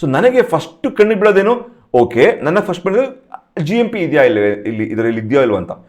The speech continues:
ಜಿ ಎಂ ಪಿ ಇದೆ, ಅಪ್ಲೈ ಮಾಡೋಣ. ಅಪ್ಲೈ ಮಾಡಕ್ಕೆ ಏನ್ ಕಷ್ಟ? ಓಕೆ, ಅಪ್ಲೈ ಮಾಡ್ಬಿಡ್ತೀನಿ ಸರ್. ಅಕಸ್ಮಾತ್ ಏನಾದ್ರು ಬಿದ್ದೋದ್ರೆ, ಡಬ್ಬಾ ಕಂಪನಿ ಆಗೋದ್ರೆ ಅಥವಾ ಫ್ರಾಡ್ ಕಂಪನಿ ಆಗೋದ್ರೆ ನಾನು ರಿಸರ್ಚ್ ಮಾಡ್ಬೇಕಲ್ಲ, ಅಷ್ಟೊಂದು ನಾಲೆಡ್ಜ್ ನಂಗೆ ಇಲ್ಲ ಅಂದ್ರೆ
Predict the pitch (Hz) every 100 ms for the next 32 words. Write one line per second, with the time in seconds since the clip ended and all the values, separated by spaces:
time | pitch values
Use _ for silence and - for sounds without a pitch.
0 | _ 98 175 208 226 240 262 - - _
1 | - 151 294 294 269 220 185 254 240 220
2 | 208 180 185 180 185 - - - 123 -
3 | 196 190 180 160 131 156 - 151 170 165
4 | 131 127 165 160 165 - - - 127 127
5 | 175 180 170 156 156 151 151 160 - 135
6 | 175 185 170 160 156 151 151 156 - -
7 | 143 135 135 208 185 165 156 143 131 160
8 | 160 151 147 147 175 170 175